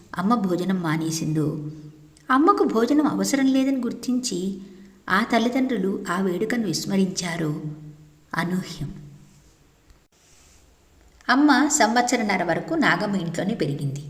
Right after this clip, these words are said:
వాళ్ళు పాలు పడితే త్రాగేది. పాల కోసం గాని, అన్నం కోసం గాని ఎప్పుడూ అడగలేదు. మరిడమ్మ తాతమ్మ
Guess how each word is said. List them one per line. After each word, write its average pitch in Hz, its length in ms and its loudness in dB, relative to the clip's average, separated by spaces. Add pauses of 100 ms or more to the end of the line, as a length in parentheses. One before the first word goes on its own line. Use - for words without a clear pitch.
(720)
వాళ్ళు 269 240 8
పాలు 226 320 2
పడితే 208 300 -2
త్రాగేది. 139 580 0 (840)
పాల 269 200 6
కోసం 294 440 2
గాని, 170 340 0 (260)
అన్నం 226 260 2
కోసం 269 400 4
గాని 165 540 -4
ఎప్పుడూ 262 360 0
అడగలేదు. 151 500 -2 (840)
మరిడమ్మ 285 380 8
తాతమ్మ 175 640 -2